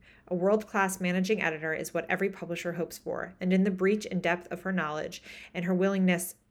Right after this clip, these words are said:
in the breadth and depth of her knowledge and her willingness and enthusiasm to share it, Alti has been without parallel." At Convergent, Derek Reed has been promoted to editorial director, reporting to Tina Constable.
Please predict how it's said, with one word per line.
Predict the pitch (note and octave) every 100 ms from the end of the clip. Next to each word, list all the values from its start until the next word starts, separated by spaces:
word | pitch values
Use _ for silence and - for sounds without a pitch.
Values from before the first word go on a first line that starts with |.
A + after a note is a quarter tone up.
| _ -
in | G3+
the |
breadth | F#3 G3+ G#3+ G#3+ -
and | F3
depth | D#3+ E3+ D#3+
of |
her | -
knowledge | E3 D3+ - F3
and | - F3+
her | G3
willingness | F#3 F#3+ F#3+ F#3+ G#3 G#3+
and | - F#3
enthusiasm | F3+ G3 F#3 E3+ D#3+ E3
to | F3+
share | - D#3+ D#3+
it, | - -
Alti | F#3 F3+ E3+
has | E3+ F3
been | D#3+ D#3
without | D3+ C#3+ -
parallel." | - - - - F#3 F#3+ _ _ _ _ _ _ _ _ - - - - -
At | G3+ G#3+
Convergent, | - A3+ G3 F#3+ E3+ E3+ - _ _ - _
Derek | - A3 B3+
Reed | F#3+ F3 F3+
has | F#3+
been | F#3 G3+
promoted | G#3+ F#3+ E3+ E3
to | G3 F#3
editorial | G3+ G#3 F3+ F3
director, | E3+ F3+ D#3 - D#3+ F3
reporting | - F3+ G#3+ G3+ F#3
to |
Tina | F3+ - G3
Constable. | F#3 E3+ E3 - - - -